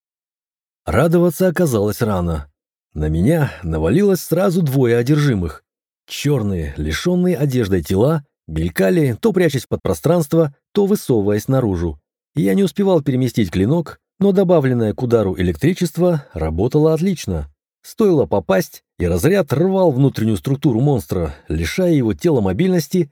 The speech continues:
и отключая конечность. Вот только врагов оказалось слишком много. Изловчившись, я пронзил второго одержимого саблей,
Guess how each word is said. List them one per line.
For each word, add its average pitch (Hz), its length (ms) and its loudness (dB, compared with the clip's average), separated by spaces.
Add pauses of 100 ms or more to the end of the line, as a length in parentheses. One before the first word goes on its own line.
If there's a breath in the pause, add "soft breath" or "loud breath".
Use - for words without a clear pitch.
и 190 120 -2
отключая 165 600 -2
конечность. 92 720 -4 (340)
Вот 143 260 -2
только 110 320 -2
врагов 113 460 -2
оказалось 107 640 -2
слишком 110 680 -4
много. 90 640 -2 (1500)
Изловчившись, 85 880 -4
я 185 200 0
пронзил 156 420 2
второго 113 440 0
одержимого 147 500 2
саблей, 87 520 -2